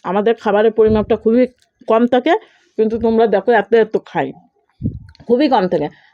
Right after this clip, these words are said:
আর আমার শরীরে শুধুমাত্র একটু জল খেলেও আমার শরীর ফুলে যায়, আমার শরীরে মানে এরকমই সমস্যা। তো অনেক দিন আগে আমি শরীর চর্চা করেছিলাম, ওয়েট কমিয়েছিলাম, আবারও আগামী দিন থেকে, মানে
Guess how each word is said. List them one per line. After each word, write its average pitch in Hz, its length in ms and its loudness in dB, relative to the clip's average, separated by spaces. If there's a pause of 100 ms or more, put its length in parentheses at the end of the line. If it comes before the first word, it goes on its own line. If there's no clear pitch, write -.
আর 214 140 0
আমার 254 220 0
শরীরে 254 300 2 (100)
শুধুমাত্র 247 420 0
একটু 262 120 -2 (120)
জল 226 160 4 (100)
খেলেও 247 280 2
আমার 208 200 -2
শরীর 185 280 0
ফুলে 147 280 0
যায়, 131 160 -4 (1080)
আমার 208 240 0
শরীরে 214 300 4 (120)
মানে 214 120 2 (120)
এরকমই 233 380 2 (100)
সমস্যা। 196 440 -6 (680)
তো 196 80 4 (400)
অনেক 254 240 0
দিন 285 80 0 (100)
আগে 233 200 0
আমি 240 100 2 (100)
শরীর 214 220 2 (100)
চর্চা 214 220 0 (100)
করেছিলাম, 254 440 0 (520)
ওয়েট 208 180 2 (100)
কমিয়েছিলাম, 262 460 0 (280)
আবারও 185 300 2 (1000)
আগামী 202 200 2 (100)
দিন 196 100 4 (100)
থেকে, 202 180 2 (380)
মানে 185 120 0